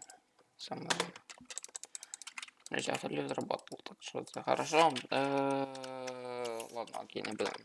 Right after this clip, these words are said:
Не помню, який там варп. Хоча вроді Касіно є,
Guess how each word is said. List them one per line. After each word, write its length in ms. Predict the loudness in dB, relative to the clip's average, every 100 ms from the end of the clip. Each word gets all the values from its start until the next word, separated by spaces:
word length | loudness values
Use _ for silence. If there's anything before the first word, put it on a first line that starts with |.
| -12 -10 -6
Не 120 | -4
помню, 180 | -2 -2
який 140 | -2 -2
там 160 | 0
варп. 220 | 0 0 -2 -8 -8 -8
Хоча 200 | -4 2
вроді 320 | 4 4 2 0 -6 -4 -4 -6 -8 _ -14 -14 -12 -12 -2
Касіно 1500 | 2 2 2 -2 -6 -14 -14 -12 -8 -4 -4 -2 -2 -2 0
є, 240 | 2 0